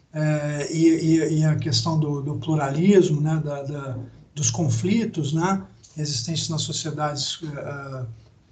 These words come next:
democráticas, eu, eu, a gente poderia pensar a-, agora, aqui agora, né, para usar uma expressão que o Rawls, é, é, gosta de usar, aqui agora a gente poderia pensar que, que a gente tá diante de, de, de algumas,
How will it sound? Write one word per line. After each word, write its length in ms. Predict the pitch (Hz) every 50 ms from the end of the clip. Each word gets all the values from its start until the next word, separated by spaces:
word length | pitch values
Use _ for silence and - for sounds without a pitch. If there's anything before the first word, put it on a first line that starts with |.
| _
democráticas, 880 | - 147 143 147 135 113 - 185 196 214 220 208 - - - 175 156 170
eu, 280 | 180 - 180 175 185 180
eu, 300 | 180 180 180 180 - 175
a 40 | 170
gente 220 | 151 196 196 190
poderia 420 | - - 208 196 185 175 180 180 180
pensar 760 | 180 180 165 151 117 - 196 202 214 220 202 165 147 - - -
a-, 240 | 143 147 139 139 143
agora, 460 | 135 139 151 175 196 202 185 165 147
aqui 280 | 131 110 113 - 180 175
agora, 400 | 156 - 147 170 180 180 165 156
né, 120 | 156 165
para 220 | 160 - - 147 143
usar 320 | 131 - 160 147 135 117 - - - _ _ _ _ _ _ -
uma 80 | - 139
expressão 380 | 117 - - - - - 156
que 100 | - -
o 60 | 143 147
Rawls, 340 | 151 147 143 143 135 139 147 - - - -
é, 380 | - - 139 - - 135 135
é, 40 | 131 135 131
gosta 300 | 139 147 131 110 - -
de 80 | 135
usar, 440 | 135 127 147 170 180 185 185 - - - _ - -
aqui 260 | 165 156 160 - -
agora 300 | 202 190 165 175 185 196
a 20 | 190
gente 160 | 185 - -
poderia 340 | - 208 196 185 180 196 196
pensar 440 | 190 185 175 151 - - 190 185 180
que, 440 | - - 202 190 180 175 - - - _ _ _
que 100 | _ -
a 40 | 170
gente 200 | 170 185 - -
tá 100 | - 190 180
diante 380 | 165 185 190 196 196 - 202
de, 300 | 170 156 180 185 180 170
de, 400 | 170 170 180 185 170 165 180 175
de 180 | 151 156 180 180
algumas, 800 | 180 175 175 202 226 226 240 233 226 208 180 - - - -